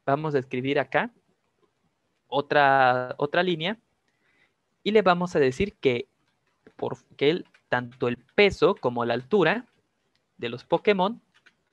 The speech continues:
se conviertan a datos numéricos. Nosotros sabemos que son números,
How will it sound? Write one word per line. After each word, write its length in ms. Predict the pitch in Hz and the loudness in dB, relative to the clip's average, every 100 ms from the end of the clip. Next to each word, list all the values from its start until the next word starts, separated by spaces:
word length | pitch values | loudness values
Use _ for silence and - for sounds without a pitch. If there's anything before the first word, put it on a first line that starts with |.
| _ _ _ | _ _ _
se 240 | - 151 143 | 0 0 2
conviertan 680 | 139 139 156 - 202 220 - - | -2 2 0 2 0 -2 -8 -2
a 120 | 127 | 2
datos 500 | 143 151 208 208 - _ _ | 2 2 -2 -4 -10 _ _
numéricos. 800 | 147 160 151 131 113 - - - _ _ _ _ _ 196 - _ _ _ _ _ _ | -10 -4 -2 -2 -4 -16 -20 -20 _ _ _ _ _ -20 -20 _ _ _ _ _ _
Nosotros 380 | 135 170 220 | -4 0 0
sabemos 500 | - 139 143 165 180 | 2 2 4 2 -2
que 100 | 180 127 | -6 -2
son 180 | 143 | -2
números, 540 | 147 147 156 180 220 | 0 -4 -2 -2 -2